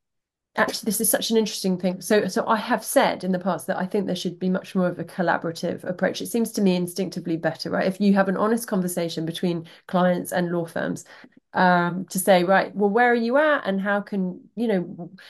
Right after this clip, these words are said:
if we, if we, if you're not using this and you're not passing on the cost, then we should be having a conversation about it."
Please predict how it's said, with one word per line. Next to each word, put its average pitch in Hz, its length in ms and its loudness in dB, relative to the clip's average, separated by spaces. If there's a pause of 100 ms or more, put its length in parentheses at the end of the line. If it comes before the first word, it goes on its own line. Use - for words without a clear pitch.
(340)
if 202 180 0
we, 220 140 6
if - 240 -2
we, 202 120 4
if - 260 -4
you're 190 100 6
not 254 240 6
using 240 360 2
this 214 220 -2
and 185 80 -2
you're 170 100 -2
not 220 260 -2
passing 233 340 -2
on 220 120 2
the 214 80 -2
cost, 208 360 -4
then 175 240 -4
we 202 140 0
should 202 160 -4
be 196 100 0
having 190 220 2
a 175 40 0
conversation 165 600 -4
about 151 180 0
it." - 120 -2